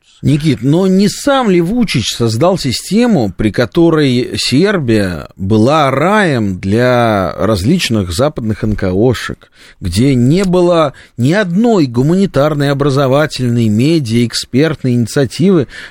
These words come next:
которую бы не софинансировали какие-нибудь западные Н К О-шки? Да и в конце-то концов, давай вспомним, что в прошлом году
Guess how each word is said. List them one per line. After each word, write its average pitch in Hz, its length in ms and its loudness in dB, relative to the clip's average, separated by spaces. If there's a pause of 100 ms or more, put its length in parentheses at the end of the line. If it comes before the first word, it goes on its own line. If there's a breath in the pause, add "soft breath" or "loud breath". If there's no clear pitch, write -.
(220 loud breath)
которую 156 640 0
бы 147 120 0
не 131 200 0
софинансировали 160 1040 0
какие-нибудь 127 600 0
западные 120 580 -2
Н 110 100 -2
К 127 160 0
О-шки? 104 540 -2 (440 loud breath)
Да 107 180 0
и 110 100 2
в - 80 -6
конце-то 143 460 -2
концов, 139 520 -2 (240 soft breath)
давай 123 240 2
вспомним, 131 560 -2
что - 160 -6
в - 80 -10
прошлом 175 420 0
году 117 480 0